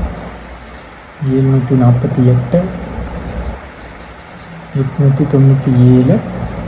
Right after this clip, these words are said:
முன்னூத்தி எண்பத்தி ரெண்டு, நானூத்தி இருபத்தி ஒன்பது.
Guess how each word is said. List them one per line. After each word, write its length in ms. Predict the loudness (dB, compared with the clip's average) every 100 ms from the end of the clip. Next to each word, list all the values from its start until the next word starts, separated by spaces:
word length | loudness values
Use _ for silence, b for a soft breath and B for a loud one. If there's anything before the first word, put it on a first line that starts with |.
| -10 -10 -10 -10 -10 -10 -10 -12 -16 -20 -20 -20 -20 -6 0
முன்னூத்தி 460 | 6 6 6 2 -4 0
எண்பத்தி 380 | 4 6 4 2 2
ரெண்டு, 280 | 2 4 2 2 -4 -8 -8 -10 -10 -12 -10 -6 -6 -8 -14 -20 -20 -20 -20 -20 -20 -20 -20 -18 -8 -4
நானூத்தி 360 | 0 0 2 0
இருபத்தி 320 | 2 -2 0 0
ஒன்பது. 280 | 2 2 0